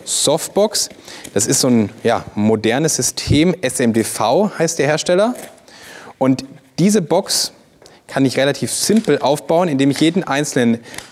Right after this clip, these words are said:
Verstrebung einfach nach oben aufziehe. Und fertig ist es.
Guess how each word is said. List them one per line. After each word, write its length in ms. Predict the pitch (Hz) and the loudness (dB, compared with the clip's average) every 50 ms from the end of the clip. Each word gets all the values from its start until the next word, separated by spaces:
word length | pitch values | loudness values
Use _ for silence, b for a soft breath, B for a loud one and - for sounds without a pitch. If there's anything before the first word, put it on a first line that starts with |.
| B B B | B B B
Verstrebung 640 | - - 113 107 - - - 156 185 160 151 156 - | -8 -4 -2 -2 -2 0 2 2 2 2 2 0 0
einfach 360 | 131 139 151 - 165 156 - | -2 -4 -2 -2 -4 -2 -2
nach 180 | 139 120 113 | -2 -2 -2
oben 240 | - 123 113 107 104 | 0 0 0 0 0
aufziehe. 580 | - 104 117 120 - - - 185 190 202 233 262 - - - - - _ _ _ _ _ _ _ _ B B B B B B B B B B B B B _ | 0 0 -2 -2 -2 -2 0 2 4 2 2 0 -4 -10 -18 -20 -20 _ _ _ _ _ _ _ _ B B B B B B B B B B B B B _
Und 180 | - 156 160 - | -4 -4 -4 -2
fertig 300 | - 156 143 147 147 - | 0 0 0 0 0 -2
ist 120 | 120 101 | -2 -2
es. 240 | 87 85 - - - | -2 -4 -6 -8 -10